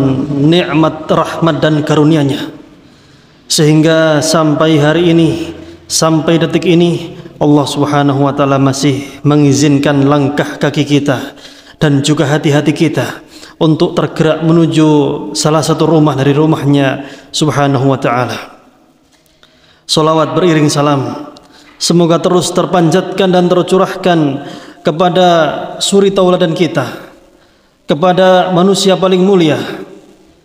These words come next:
uswah kita, yaitu Rasulullah sallallahu alaihi wasallam, dan juga kepada para pengikutnya, dan juga kepada seluruh orang-orang yang mengikuti jejaknya sampai hari kiamat.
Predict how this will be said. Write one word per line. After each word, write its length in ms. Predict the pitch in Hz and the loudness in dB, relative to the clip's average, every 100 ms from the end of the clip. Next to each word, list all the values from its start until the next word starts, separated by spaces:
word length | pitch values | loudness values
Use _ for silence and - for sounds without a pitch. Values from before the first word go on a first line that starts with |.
| _ _ _ | _ _ _
uswah 480 | 220 190 - 208 208 | -2 -2 0 0 0
kita, 400 | 208 226 147 143 113 - - - - - - | 0 0 2 -2 -4 -8 -12 -18 -20 -20 -4
yaitu 240 | 165 170 185 | -2 0 0
Rasulullah 480 | 180 190 175 175 | 0 0 0 0
sallallahu 480 | - 180 165 170 165 | 0 -2 0 0 2
alaihi 160 | 151 160 | 2 0
wasallam, 640 | 151 175 160 156 139 139 - - - _ _ _ _ _ _ - _ _ | 0 0 0 0 -2 -6 -12 -20 -20 _ _ _ _ _ _ -20 _ _
dan 240 | - 170 160 | -2 0 0
juga 240 | 170 175 170 | 0 0 0
kepada 240 | 170 170 | 0 0
para 240 | 165 175 160 | 2 0 0
pengikutnya, 720 | 175 175 190 190 151 135 - - - - - _ _ _ _ _ _ | 0 2 0 0 0 -2 -4 -12 -18 -20 -20 _ _ _ _ _ _
dan 240 | 160 156 147 | -2 0 0
juga 560 | 147 160 156 143 - - - - - - - _ _ _ _ _ | 0 2 2 0 -2 -8 -12 -14 -16 -20 -20 _ _ _ _ _
kepada 400 | 160 147 151 156 151 147 135 - - - | -4 -2 0 2 2 2 0 -4 -8 -4
seluruh 640 | - 202 196 165 139 - | 0 2 4 2 -2 -2
orang-orang 720 | 165 160 170 156 151 147 151 | 0 0 0 0 0 0 0
yang 160 | 160 151 | 0 2
mengikuti 400 | 151 147 156 147 | 2 2 0 0
jejaknya 640 | 143 143 147 147 143 143 | -2 -2 -2 0 0 0
sampai 320 | 147 147 135 135 | -2 -2 0 0
hari 160 | 131 | 0
kiamat. 320 | - 127 117 | 0 0 -2